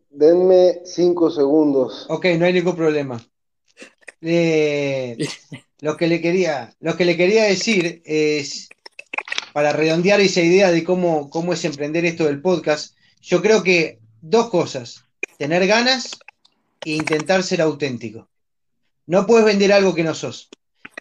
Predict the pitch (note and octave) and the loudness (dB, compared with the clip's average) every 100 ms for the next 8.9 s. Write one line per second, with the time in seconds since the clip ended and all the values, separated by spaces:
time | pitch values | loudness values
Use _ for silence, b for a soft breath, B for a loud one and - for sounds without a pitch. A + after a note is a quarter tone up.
0 | - - D#3 G3+ G3 G#3 A#3+ A3+ G#3 G#3+ | -16 -10 -4 0 0 2 2 2 2 4
1 | G#3+ F#3+ F3+ F#3+ G#3 G3 E3+ D#3+ G#3 G#3+ | 4 2 0 -2 -2 -2 -2 -2 -2 -4
2 | A3 A3+ - C#3 C#3+ D#3 F3+ F3 E3+ E3 | -2 -4 -4 -10 -8 -4 -4 -4 -6 -6
3 | - F#3+ G3 G3 F#3+ F#3+ - _ _ _ | -4 -4 -2 0 -2 -2 -16 _ _ _
4 | _ C#3 C#3 D3+ - F3 E3 E3 E3 E3 | _ -16 -12 -8 0 0 0 -2 -4 -2
5 | D#3 C#3+ C3+ C3+ B2 - _ _ _ _ | -2 -2 -4 -6 -8 -14 _ _ _ _
6 | - D3 C#3+ G3 G#3 F#3+ E3+ - - - | -14 -10 -2 0 2 2 0 -10 -16 -20
7 | - - - - D3 C#3+ C#3+ D3+ E3+ E3+ | -20 -20 -20 -12 -10 -8 -6 -4 -2 0
8 | D#3 C#3+ C#3 D#3 G3 A3 A3+ G#3+ | 0 -2 -2 0 0 0 0 0